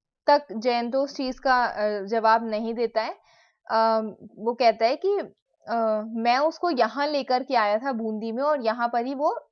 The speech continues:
खराब हो गई, डिस्ट्रॉय हो गई थी।" तो वो पूछता है कि कैसे डिस्ट्रॉय हो गई थी? तो अब,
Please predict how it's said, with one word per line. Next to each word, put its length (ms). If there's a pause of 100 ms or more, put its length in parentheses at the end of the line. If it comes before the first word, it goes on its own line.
(140)
खराब 420
हो 60
गई, 140
डिस्ट्रॉय 560
हो 120
गई 180
थी।" 280 (380)
तो 80
वो 140
पूछता 440
है 120
कि 260
कैसे 360
डिस्ट्रॉय 460
हो 100
गई 160
थी? 260 (360)
तो 80
अब, 540